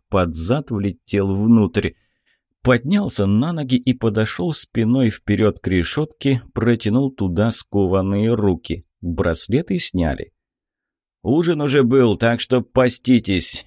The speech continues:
Кельи монашеские, они тоже не очень-то нажирались на ночь". Весьма довольный своей шуткой, прапорщик закрыл внешнюю дверь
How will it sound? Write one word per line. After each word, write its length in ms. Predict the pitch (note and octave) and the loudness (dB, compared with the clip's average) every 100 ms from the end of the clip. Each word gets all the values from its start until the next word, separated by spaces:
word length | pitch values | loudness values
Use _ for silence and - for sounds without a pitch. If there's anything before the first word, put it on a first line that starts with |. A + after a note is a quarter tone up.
| _ - | _ -4
Кельи 380 | C3+ D3 C#3 | -2 0 0
монашеские, 840 | A#2+ A2+ A#2+ A2 - F2+ - F#2 F2+ | 0 0 0 0 -2 -4 -6 -4 0
они 220 | F#2 G2 | 0 -2
тоже 440 | F#2+ _ F2 A2+ B2 | -4 _ -4 2 6
не 180 | B2 B2 | 6 6
очень-то 580 | B2 - A2 G2 F#2+ | 2 0 -2 -2 -2
нажирались 800 | G2+ G#2+ G2 A2 A#2 G#2+ F#2+ - | 0 0 0 -2 0 0 -2 -2
на 220 | G#2+ G#2+ | 0 0
ночь". 360 | G2 E2+ - - _ _ | 2 0 -4 -10 _ _
Весьма 460 | - G2+ G2 G2+ F2 | -2 0 0 -2 -2
довольный 480 | F2+ G2 F#2 F2 E2 | 0 0 2 2 0
своей 300 | - D2+ D#2 | -2 -2 -4
шуткой, 480 | - - - C3+ | -4 -6 -6 -8
прапорщик 640 | B2+ - E3 - - C#3 G#2+ | -6 -6 -6 -6 -4 -2 -2
закрыл 420 | F#2+ G2+ G2 G#2 | 0 0 0 0
внешнюю 640 | F#2 G#2 F2 - E2+ D2+ | 2 0 -2 -2 -4 -2
дверь 340 | D2 G#2 D3 | -2 -2 -2